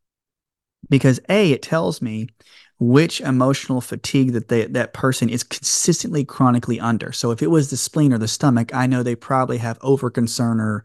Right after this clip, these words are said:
they're worried too much about somebody else more than they care about their own health. That's normally what it is. Or they've got, they've encountered something, a trauma or stress in life where they're like, "I've chewed on this, I've swallowed it, like, this relationship,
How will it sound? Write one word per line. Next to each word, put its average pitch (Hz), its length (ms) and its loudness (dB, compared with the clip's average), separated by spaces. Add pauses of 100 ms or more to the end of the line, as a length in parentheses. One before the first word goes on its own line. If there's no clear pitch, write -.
(320)
they're 113 300 4
worried 123 340 2
too - 140 -4
much 110 260 -2
about 110 280 -4
somebody 117 420 -2
else 117 180 -4
more 120 160 -2
than 110 120 -2
they 107 100 -2
care 113 220 -2
about 110 220 -2
their 113 120 -4
own 107 160 -2
health. 98 340 -6 (360)
That's 127 240 2
normally 127 320 6
what 113 140 0
it 120 180 -4
is. 113 240 -2 (400)
Or 165 420 4 (400)
they've 135 300 0
got, - 220 -12
they've 131 200 0
encountered 135 480 0
something, 135 340 -2
a 110 80 -4
trauma 143 460 2
or 117 60 0
stress 127 320 0
in 113 60 0
life 123 260 0
where 117 60 -6
they're 117 120 -2
like, 107 260 -4 (360)
"I've 110 240 0 (240)
chewed 147 320 4
on 170 180 6
this, 175 420 0 (320)
I've 110 200 0
swallowed 151 580 2
it, 180 260 0 (220)
like, 123 240 -4
this - 300 -2 (260)
relationship, 143 720 4